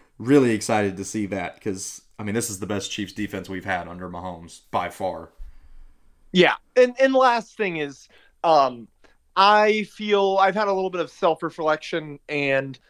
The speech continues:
Speaker 2: I might feel a little bit embarrassed about the way that I, um, treated Patriots fans back in the day,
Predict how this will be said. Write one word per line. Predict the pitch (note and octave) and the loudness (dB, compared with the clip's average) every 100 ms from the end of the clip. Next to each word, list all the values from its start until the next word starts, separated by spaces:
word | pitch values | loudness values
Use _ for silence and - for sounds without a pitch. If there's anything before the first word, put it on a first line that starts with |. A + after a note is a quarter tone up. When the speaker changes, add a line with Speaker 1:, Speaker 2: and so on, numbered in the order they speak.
| _ _ - | _ _ 0
Speaker 2:
I | D#3+ | 4
might | E3+ E3+ | 4 2
feel | - F#3 E3+ | 2 4 6
a | D#3 | 6
little | D#3 | 4
bit | D#3 D3 | 4 0
embarrassed | C#3 C#3 C3 B2 - | 0 -2 -2 -6 -6
about | C3 B2 | -4 -4
the | C#3 | 0
way | C#3 C3+ | 2 4
that | B2+ | 2
I, | B2 B2 B2+ | 2 4 2
um, | A#2+ A#2+ - - _ _ _ - | 0 -6 -20 -20 _ _ _ -6
treated | F#3+ F#3 D3+ | 2 4 4
Patriots | - D#3+ C#3 D3+ C3 - | 4 4 4 0 0 0
fans | D#3 C3 B2+ A#2+ | 0 2 0 2
back | C3+ B2+ | 2 2
in | C#3 | -2
the | |
day, | B2+ A#2+ G2 | 0 0 -2